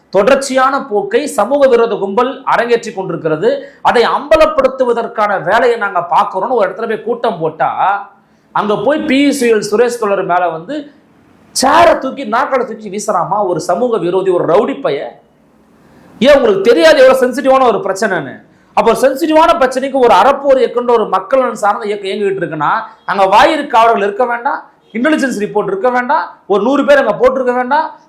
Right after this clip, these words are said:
சமூக விரோதி, திருட்டு பைய, மொள்ளமாரி பைய, ரவுடி பைய,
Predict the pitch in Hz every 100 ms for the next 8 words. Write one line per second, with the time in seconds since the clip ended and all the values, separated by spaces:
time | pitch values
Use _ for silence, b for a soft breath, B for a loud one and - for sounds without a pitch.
0 | - 220 269 294 262 226 220 220 - 269
1 | 302 277 185 208 202 208 202 240 269 254
2 | 208 208 196 208 190 202 285 277 - 196